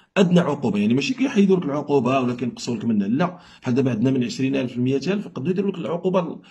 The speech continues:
الاولى، يعني كي تي-، تيديروا معاك هذا الصلح هذا، تعطوك ثلاثين يوم من بعد ما كيبلغوك بانه راه وافقوا لك على المساله ديال الصلح.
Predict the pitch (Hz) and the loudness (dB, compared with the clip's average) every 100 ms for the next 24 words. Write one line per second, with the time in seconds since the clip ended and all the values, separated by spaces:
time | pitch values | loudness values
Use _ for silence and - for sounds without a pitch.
0 | - - 147 160 110 87 - - _ _ | -10 -2 4 4 4 0 -6 -18 _ _
1 | _ _ 151 170 202 175 165 - - _ | _ _ -2 0 2 0 0 -4 -20 _
2 | - 139 - - - _ - 135 160 160 | -8 -6 -6 -8 -20 _ -6 -4 -4 -4
3 | 160 110 - 98 98 85 _ _ - - | -6 -6 -8 -10 -10 -14 _ _ -20 -20
4 | - - 151 139 226 - 180 185 233 269 | -20 -6 -2 4 2 4 4 6 4 4
5 | 226 233 277 - - 165 185 196 202 190 | 6 6 4 -2 -2 0 2 2 2 2
6 | 180 170 196 208 180 170 175 175 170 170 | 2 2 0 0 -2 0 2 2 2 -2
7 | - 202 185 160 160 156 147 156 165 143 | 0 0 0 -2 -2 -2 -4 -4 -2 -2
8 | 131 - - - | -4 -6 -14 -16